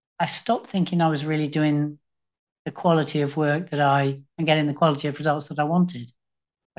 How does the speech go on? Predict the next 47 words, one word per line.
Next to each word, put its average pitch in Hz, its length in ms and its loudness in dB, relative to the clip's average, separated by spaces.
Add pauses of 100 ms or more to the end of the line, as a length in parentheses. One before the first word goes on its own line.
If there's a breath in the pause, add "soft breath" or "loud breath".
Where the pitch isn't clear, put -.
(140)
I - 40 -14
started 156 260 0
being 147 160 0
disappointed 147 640 -2
and 135 80 -2
I 131 40 -4
started 135 300 -6
sort - 260 -20
of 147 60 2
aggravating 135 460 -4
myself 123 380 -12 (840)
about 147 300 0
that. 160 220 6
And 156 100 4
that 202 160 6
got 175 160 2
worse 156 280 2
and 147 120 -2
worse 165 360 0
over 143 200 -6
the, 135 240 -8 (720)
over 147 160 2
the 151 80 2
years. 170 360 6
Then 151 120 2
I 151 60 4
went 151 160 2
to 165 100 -4
work 160 160 2
for 156 80 -4
an 147 80 0
entrepreneur 151 640 2
and 143 140 2
they 143 300 0 (640)
had 165 120 4
a 156 80 0
lot 147 200 2
of 135 100 -2
la-, 151 240 0 (720)
unsuccessful 165 840 0
product 165 400 0
launches, 135 580 -4
which 156 160 -6
I 143 100 -2
was 135 160 -4
somehow 139 340 0
associated 160 640 -2